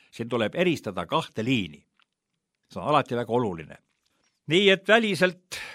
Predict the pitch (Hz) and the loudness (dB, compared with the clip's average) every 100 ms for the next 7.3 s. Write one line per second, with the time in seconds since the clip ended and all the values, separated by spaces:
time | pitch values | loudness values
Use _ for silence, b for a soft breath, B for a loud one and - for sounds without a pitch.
0 | B 185 196 170 160 - 185 180 156 160 | B 0 4 2 2 -2 -2 0 0 -2
1 | - 135 143 147 190 175 147 143 139 139 | -2 -4 -2 -2 -2 -2 -2 0 0 0
2 | 143 - 151 143 131 - 180 156 139 127 | -2 0 -2 0 0 0 -4 -2 2 4
3 | 123 104 _ _ _ _ _ - 127 120 | 2 -2 _ _ _ _ _ -4 -2 0
4 | 117 113 127 143 - 110 - 131 120 - | 2 2 2 -6 -2 -2 -2 -10 -8 -8
5 | 104 - 107 107 143 135 123 131 135 123 | -10 -8 -10 -4 -2 -2 -4 -4 -4 -6
6 | _ _ - 123 107 110 98 - 113 107 | _ _ -6 -4 -2 -4 -4 -6 -8 -8
7 | _ 101 | _ -4